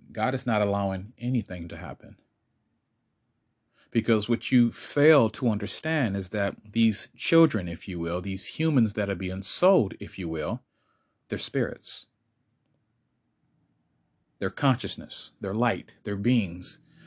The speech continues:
of energy and frequency and vibration, which means that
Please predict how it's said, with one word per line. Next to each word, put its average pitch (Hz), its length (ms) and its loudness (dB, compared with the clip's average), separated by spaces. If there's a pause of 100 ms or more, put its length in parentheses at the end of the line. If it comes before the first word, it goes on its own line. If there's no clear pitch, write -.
of 85 220 -6
energy 117 400 2
and 90 160 -8
frequency 110 600 0
and 90 140 -8
vibration, 101 720 -2 (1080)
which 113 200 0
means 113 420 4
that 107 280 0